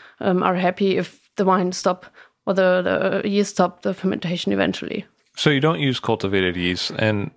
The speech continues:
Speaker 2: uh, I've, I, I wonder if that leads to the sensation of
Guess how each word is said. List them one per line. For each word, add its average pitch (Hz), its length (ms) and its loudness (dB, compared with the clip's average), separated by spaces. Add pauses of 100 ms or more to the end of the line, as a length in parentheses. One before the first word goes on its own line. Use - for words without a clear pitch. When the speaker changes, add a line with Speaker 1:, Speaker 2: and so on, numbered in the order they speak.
Speaker 2:
uh, 101 320 2 (100)
I've, - 240 -2 (600)
I, 107 160 0 (140)
I - 40 2
wonder 135 300 2
if 117 120 -2
that 104 220 2
leads 104 320 -4
to 95 240 -6
the 87 240 -6
sensation 87 640 -4
of 78 220 -8